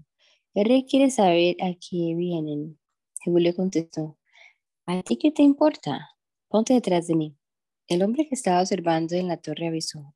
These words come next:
"El jinete llegó hasta donde estaba, pero no regresa".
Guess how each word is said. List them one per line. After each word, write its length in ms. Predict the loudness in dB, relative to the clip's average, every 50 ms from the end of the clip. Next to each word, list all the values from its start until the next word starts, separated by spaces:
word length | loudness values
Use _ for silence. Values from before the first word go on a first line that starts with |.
| _ -4
"El 80 | -2
jinete 480 | 2 4 4 4 4 2 2 0 -2 0
llegó 220 | 2 0 0 2 2
hasta 320 | 2 0 0 -2 -4 -4
donde 300 | -4 -2 -4 -6 -8 -10
estaba, 640 | -12 -12 -10 -4 -4 -4 -2 -4 -8 -10 -14 -18 -20 _ _ _ _ -20 -20 -20 -20 -20 _ _
pero 240 | -2 0 0 0 0
no 200 | -2 -2 -4 -4
regresa". 680 | -2 -2 -2 -2 0 -2 -2 -2 -4 -14 -18 -20 -20